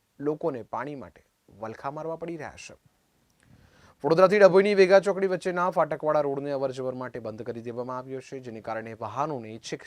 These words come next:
શિનોર ચોકડીનો એક કિલોમીટર લાંબો ફેરો ફરવો પડે છે. જ્યાં સુધી ફાટક પરના ઓવરબ્રિજનું કામ પૂરું નહીં થાય, ત્યાં સુધી લોકોને હાલાકી ભોગવવી પડે તેવી સ્થિતિ છે. ગુજરાત રાજ્યમાં જ્યાં વરસાદ સૌથી વધુ પડે છે, તે વલસાડ જિલ્લાનું ચેરાપુંજી ગણાતો એવો કપરાડા તાલુકો,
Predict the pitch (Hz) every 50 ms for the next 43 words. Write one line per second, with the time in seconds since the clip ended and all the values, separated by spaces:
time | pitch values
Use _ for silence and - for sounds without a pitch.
0 | - - - 160 170 190 214 208 - 202 170 - 156 147 127 120 120 113 104 107
1 | 120 - 147 165 160 _ - 147 143 143 139 131 139 131 123 120 117 117 104 104
2 | - - - - 151 147 131 120 107 110 98 104 101 98 - 87 - - - -
3 | - - - _ _ - - - _ - 131 160 180 180 202 208 226 220 - 202
4 | 180 180 208 180 - 202 185 190 190 190 180 175 175 160 151 160 151 160 160 156
5 | - 156 151 151 143 147 139 135 131 127 120 135 160 - 151 127 95 87 - _
6 | _ _ - _ _ - 160 175 196 208 - 202 202 226 208 196 185 - 185 170
7 | 160 143 131 135 135 131 117 - _ 82 - - _ _ _ 117 117 120 113 117
8 | 131 131 131 127 - 160 139 87 - _ _ - 123 113 113 - - 190 160 -
9 | - - - - - - _ _ _ _ _ - 104 143 135 147 160 196 233 226
10 | 226 226 220 190 226 226 233 233 202 214 196 151 143 135 - - 175 180 170 -
11 | - 131 120 110 151 135 135 127 143 135 - 120 117 120 117 - - 139 147 151
12 | 147 135 113 101 107 107 98 - 151 147 143 - 120 107 107 104 107 120 143 139
13 | - 127 113 120 120 120 - 156 151 143 175 156 131 120 104 87 85 87 - 98
14 | 92 98 95 107 113 113 107 - - 98 - 117 127 139 147 - 160 151 156 156
15 | 139 - - - -